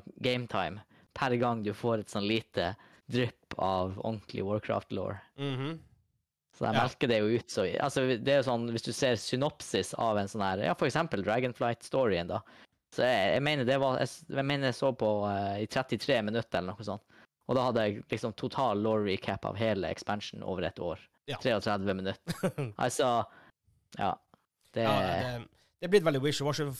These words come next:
Speaker 2: Det var så enkelt og greit i Classic. Det var liksom, det var hår mot Alliance.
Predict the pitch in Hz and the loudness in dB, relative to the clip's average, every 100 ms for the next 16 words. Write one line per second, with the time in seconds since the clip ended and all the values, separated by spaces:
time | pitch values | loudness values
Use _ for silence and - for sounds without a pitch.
0 | - 175 165 165 180 92 - - - 254 | 2 2 2 0 -2 -4 -12 -6 0 0
1 | - 131 117 139 107 127 135 107 98 175 | 0 -2 0 -2 -2 -2 0 -2 -4 -6
2 | 175 107 160 107 143 196 220 240 214 98 | -6 -2 0 2 4 6 4 2 0 0
3 | 98 98 101 101 - | 2 0 -2 -4 -8